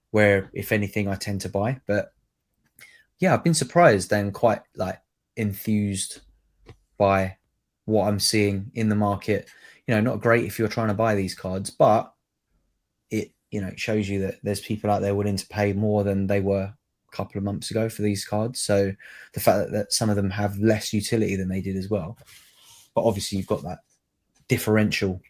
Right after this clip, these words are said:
which will come in heavy in a couple of weeks when that U twenty-one tournament starts. I think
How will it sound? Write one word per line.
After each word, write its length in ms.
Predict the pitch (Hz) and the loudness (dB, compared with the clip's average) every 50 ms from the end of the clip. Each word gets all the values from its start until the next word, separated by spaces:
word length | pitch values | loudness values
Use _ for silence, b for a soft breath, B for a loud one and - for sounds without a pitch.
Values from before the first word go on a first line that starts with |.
| _ | _
which 240 | - 107 98 - 104 | -6 -6 -6 -2 2
will 200 | 110 120 117 107 | 4 4 4 4
come 220 | 107 - 107 104 101 | 4 2 0 0 2
in 260 | 101 95 95 90 - _ | 2 0 -2 -4 -6 _
heavy 500 | - - 123 117 107 - 98 98 98 - - | -8 -2 -2 -2 0 -2 -4 -6 -8 -10 -10
in 100 | 107 101 | -8 -8
a 60 | 101 | -6
couple 240 | - - 101 - 110 | -6 -6 -4 -2 0
of 60 | 101 | 0
weeks 320 | 107 113 113 117 - - | 0 0 -2 -2 -4 -2
when 140 | 110 104 101 | -2 0 0
that 120 | 101 95 87 | 0 0 0
U 120 | 107 104 | -2 -2
twenty-one 1080 | 104 - 110 107 104 104 104 104 - - - - - - - _ _ - 110 107 104 101 | -2 0 0 0 0 0 -2 -6 -10 -18 -20 -20 -20 -20 -20 _ _ 0 2 2 2 2
tournament 420 | - - 113 107 104 104 101 - | 2 2 2 4 4 2 2 0
starts. 560 | - - 113 107 107 - - - - - - 131 | 2 4 6 6 6 4 2 -2 -8 -8 -10 -12
I 40 | 110 | -10
think 440 | - - 107 101 - - - - | -6 -4 -4 -4 -4 -6 -10 -18